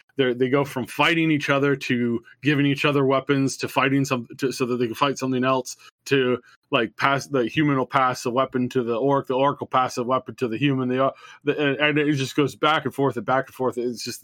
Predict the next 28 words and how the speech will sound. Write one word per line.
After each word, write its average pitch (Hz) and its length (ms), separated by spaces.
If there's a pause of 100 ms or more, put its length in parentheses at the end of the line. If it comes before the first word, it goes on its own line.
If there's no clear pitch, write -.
(100)
them 123 200
manipulating 113 760
the, 104 240
the 101 100
footage. 110 460 (460)
And 131 220 (140)
it's - 420
very 147 240
funny 196 260
because 123 300
that's 123 180
an 123 80
accurate 120 380
representation 110 800
of 101 140
the 107 80
stupidity 185 1000 (380)
that 139 200
has 139 280
been 147 240
the 131 80
faction 160 460
system 127 420
now 123 380 (420)
for - 180
the 127 100
last, 135 460
like, 123 300